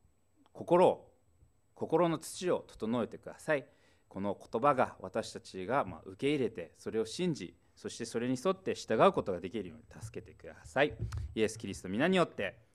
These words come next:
お祈りします。アメン。はい。えー、いつもですけれども、子供たちに質問です。子供たちに質問です。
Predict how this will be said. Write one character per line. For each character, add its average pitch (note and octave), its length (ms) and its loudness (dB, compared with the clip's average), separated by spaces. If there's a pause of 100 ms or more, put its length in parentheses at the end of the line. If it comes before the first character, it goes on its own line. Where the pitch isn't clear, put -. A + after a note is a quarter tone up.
(120)
お F#2+ 100 -6
祈 F#2 140 -2
り D#2 60 -12
し - 160 -12
ま B2+ 180 4
す。 - 240 -12 (500)
ア F2 120 -14
メ A2 300 0
ン。 F#2 120 -4 (1040)
は F#2+ 260 -6
い。 G#2 140 -6 (720)
え F#2 80 -10
ー、 - 60 -8
い F2 40 -12
つ G2+ 120 -12
も F#2+ 120 -6
で F2+ 100 -8
す - 120 -20
け F#2+ 160 -12
れ E2+ 100 -12
ど E2+ 140 -8
も、 A#2 440 2
子 - 120 -6
供 F#3 200 4
た G#3 120 8
ち C#3 120 -6
に F#2+ 280 -6
質 - 200 -8
問 C#3+ 200 2
で B2 160 4
す。 - 120 -16
子 G2+ 140 -14
供 A#2+ 160 0
た A#2 60 2
ち - 100 -10
に F2+ 80 -10
質 - 240 -12
問 F#2 180 -4
で E2+ 140 -8
す。 - 220 -8